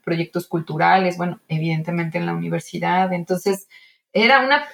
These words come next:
era, digamos que para mí se convirtió como en la síntesis de, de, de una perso-, de un intelectual, ¿no? Que, que, que abarcaba varios registros y varias esferas, ¿no?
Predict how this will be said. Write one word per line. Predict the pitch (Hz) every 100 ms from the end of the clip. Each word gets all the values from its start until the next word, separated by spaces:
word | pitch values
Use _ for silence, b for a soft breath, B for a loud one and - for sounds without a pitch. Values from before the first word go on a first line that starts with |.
| -
era, | 254 285 285 226
digamos | 214 233 247 277
que | 277 226
para | - 190 185
mí | 190 220 269
se | 240 214
convirtió | 202 190 185 196
como | 269 233
en | 190
la | 175 -
síntesis | - 233 233 214 214 226 - - _ _ _ _
de, | 185 185 -
de, | 190 185 185
de | 190
una | 202 214 240
perso-, | 240 214 196
de | 190
un | 196 220
intelectual, | 254 247 196 - - 208 202 262 - _ -
¿no? | 196 226 -
Que, | 196 180 180 -
que, | 180 170 170
que | - 180 180
abarcaba | 180 180 - 202 196 202 214 226 226 B B _
varios | 190 190 202 208
registros | 202 - 196 185 190 196 196
y | 185 175
varias | 175 170 175 180
esferas, | 175 - 175 165 160 151 _
¿no? | - 175